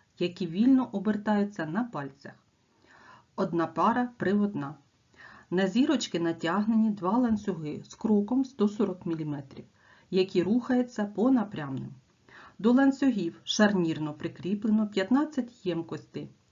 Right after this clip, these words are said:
міськістю нуль цілих тридцять три сотих метрів кубічних. Конвейер змонтовано на каркасі Г-подібної форми, який складається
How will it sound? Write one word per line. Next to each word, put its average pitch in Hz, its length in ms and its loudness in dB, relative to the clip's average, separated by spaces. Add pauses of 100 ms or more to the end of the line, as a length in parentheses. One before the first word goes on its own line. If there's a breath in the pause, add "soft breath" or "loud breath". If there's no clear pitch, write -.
міськістю 202 640 2
нуль 165 140 -4
цілих 151 380 -8
тридцять - 420 -12
три - 280 -10
сотих 226 580 -6 (180)
метрів 185 420 -4
кубічних. - 640 -12 (680 loud breath)
Конвейер 220 520 6
змонтовано 196 920 2
на 180 140 0
каркасі 180 800 -2
Г-подібної 202 920 0
форми, 147 500 -8 (600 loud breath)
який 185 360 2
складається 202 800 -2